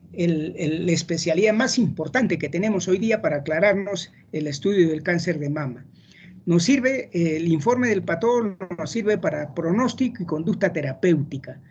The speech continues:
Entonces, el patólogo nos informará lo siguiente. En primer lugar, el tamaño tumoral, porque cuando se ha hecho una, una bibio-, biopsia o una tumorectomía,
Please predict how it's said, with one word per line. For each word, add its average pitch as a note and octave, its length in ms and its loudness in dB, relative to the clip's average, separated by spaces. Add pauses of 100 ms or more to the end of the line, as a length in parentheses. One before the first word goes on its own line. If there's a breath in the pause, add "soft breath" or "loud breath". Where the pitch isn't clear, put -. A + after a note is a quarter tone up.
(340 soft breath)
Entonces, G#3+ 640 2
el F3 200 2
patólogo A3+ 540 0
nos F3+ 220 -2
informará E3 520 2
lo F#3 140 2
siguiente. D#3 720 -2
En E3+ 160 -4
primer A#3 300 0
lugar, B3 400 -2
el D3+ 240 -2
tamaño G3+ 680 -2 (560)
tumoral, E3+ 580 0 (120)
porque C#3 280 -8
cuando C#3+ 320 -4
se G3 140 0
ha G#3 60 6
hecho G3 320 0 (480 loud breath)
una, F3+ 380 2
una F3+ 200 2
bibio-, F3+ 480 0
biopsia D#3 760 -2
o C3 140 -6
una F3 300 0
tumorectomía, D#3+ 840 0